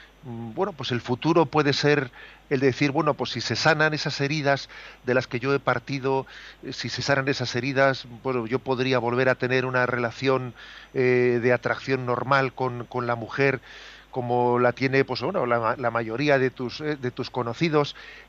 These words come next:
y podrías llegar a, pues, a vivir una relación de matrimonio normalizada? ¿O quizás el futuro pase por el que uno diga, bueno, pues, pues quizás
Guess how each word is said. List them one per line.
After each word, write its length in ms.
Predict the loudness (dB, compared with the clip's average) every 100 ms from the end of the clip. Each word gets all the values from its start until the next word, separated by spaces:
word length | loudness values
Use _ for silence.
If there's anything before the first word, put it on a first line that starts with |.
| -2
y 240 | 2 2
podrías 440 | 2 2 2 4 4
llegar 220 | 4 6
a, 400 | 6 6 4 2
pues, 160 | -2 -6
a 40 |
vivir 240 | -4 -2 -2
una 200 | 0 0
relación 340 | 0 -2 -2
de 80 | -2
matrimonio 560 | 0 0 -2 -2 -2 -2
normalizada? 800 | -2 0 -2 0 2 4 2 0 -20 -20 -4
¿O 120 | -4
quizás 400 | -2 2 2 2
el 100 | -2
futuro 440 | -6 -8 -2 0 2
pase 400 | 0 0 -2 -4 -10 -18 -16 -18 -20 _
por 280 | 2 2 4
el 140 | 0
que 120 | 0 -2
uno 200 | 0 0
diga, 220 | 2 2
bueno, 240 | 0 -2
pues, 260 | -6 -10 -10 -14 -20 -14
pues 120 | -12
quizás 400 | -10 -2 -2 -2